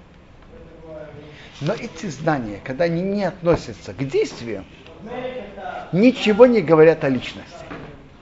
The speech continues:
Вот тут мы подходим к интересной стороне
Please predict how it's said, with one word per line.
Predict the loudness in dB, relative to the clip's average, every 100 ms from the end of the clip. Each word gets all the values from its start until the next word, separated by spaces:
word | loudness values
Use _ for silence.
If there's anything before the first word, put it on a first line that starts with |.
| -20 -20 -20 -20 -6
Вот | -2 0
тут | 0 0
мы | 2
подходим | 2 4 6 6 2 -4
к |
интересной | -6 -2 2 4 2 0 -4 -2
стороне | 4 6 6 6 8 8 6